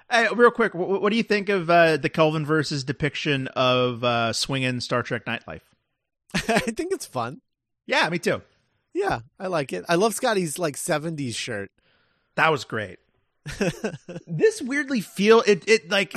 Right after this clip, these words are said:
Speaker 1: <clears throat> and not a lot of s-, parts of this movie feels like lovingly calling back to s-, the Trek of old.
Speaker 2: Mm-hmm.
Speaker 1: But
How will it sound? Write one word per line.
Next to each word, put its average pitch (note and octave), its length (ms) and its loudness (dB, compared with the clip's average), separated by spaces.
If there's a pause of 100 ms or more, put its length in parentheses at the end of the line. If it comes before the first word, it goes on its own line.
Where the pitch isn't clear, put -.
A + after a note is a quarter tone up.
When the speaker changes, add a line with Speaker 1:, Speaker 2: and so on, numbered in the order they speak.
Speaker 1:
<clears throat> - 60 -10
and A3 180 4
not D4+ 180 6
a F4 40 0
lot C#4 200 2
of G#3+ 200 0
s-, - 200 -6 (220)
parts - 280 0
of D3+ 100 -4
this D3+ 140 -4
movie D#3+ 220 0
feels E3 300 0
like C#3+ 120 -2
lovingly C#3 640 0
calling C#3 380 0
back B2+ 320 0
to C3 100 -6
s-, - 160 -10 (160)
the C3+ 80 0
Trek - 280 -4
of G#2 140 -6
old. A2+ 340 -2 (880)
Speaker 2:
Mm-hmm. C#3 360 -12
Speaker 1:
But C3 240 -6